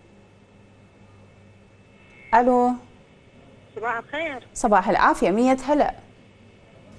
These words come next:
Speaker 2: وياك مريم من البصرة.
Speaker 1: مريم، صباح العافية، شلونك؟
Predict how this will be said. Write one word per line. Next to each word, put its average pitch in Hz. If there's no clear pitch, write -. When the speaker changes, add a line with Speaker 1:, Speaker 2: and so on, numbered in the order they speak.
Speaker 2:
وياك 262
مريم 285
من 269
البصرة. 226
Speaker 1:
مريم، 262
صباح 254
العافية، 277
شلونك؟ 269